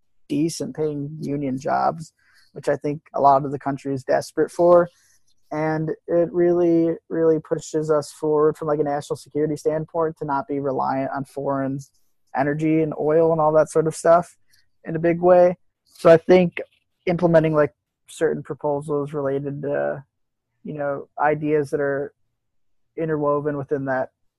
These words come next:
broad sort of thing, you know, infrastructure and all that kind of stuff is gonna be important. So for me, I would just like to see aggressive action on climate. I think climate is so intersectional in a number of ways. And it's also, when you look at it from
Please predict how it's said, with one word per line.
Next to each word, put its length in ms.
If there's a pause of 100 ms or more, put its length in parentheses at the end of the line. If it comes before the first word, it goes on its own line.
broad 460 (380)
sort 220
of 140
thing, 300
you 80
know, 140
infrastructure 800
and 100
all 100
that 120
kind 120
of 60
stuff 260
is 60
gonna 120
be 80
important. 480 (400)
So 100
for 100
me, 140
I 100
would 80
just 100
like 140
to 80
see 420 (420)
aggressive 420
action 380
on 140
climate. 640 (500)
I 120
think 180
climate 440
is 100
so 140
intersectional 720
in 40
a 40
number 220
of 100
ways. 280
And 80
it's 140
also, 680 (280)
when 100
you 80
look 140
at 100
it 140
from 580